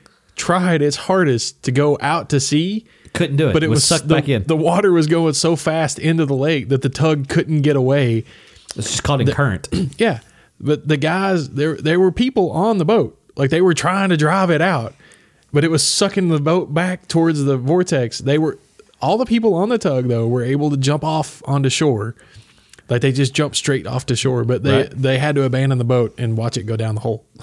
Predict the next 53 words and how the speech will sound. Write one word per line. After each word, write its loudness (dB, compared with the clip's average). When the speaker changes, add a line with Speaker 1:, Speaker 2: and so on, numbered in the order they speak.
Speaker 2:
Oh, 2
my 2
Speaker 1:
<laughs> -2
Like, 0
Speaker 2:
Lord. -2
Speaker 1:
I 2
was -4
just -2
like, -2
"Oh, 0
my -2
gosh, -4
man." -2
Speaker 2:
Okay, -2
so -2
th-, -4
here's 0
something 0
that 0
just -2
blew 0
my 0
mind. -4
So 0
this -2
is -8
talking, -2
we're -2
days 0
after -2
this -2
disaster. -4
So, -4
uh, -6
days 0
after -2
this -2
thing, -2
and 0
once 0
all 0
the -4
pressures -2
equalized -2
and, -4
and -2
we 2
now 2
have 0
this -4
two -2
hundred 2
foot, -4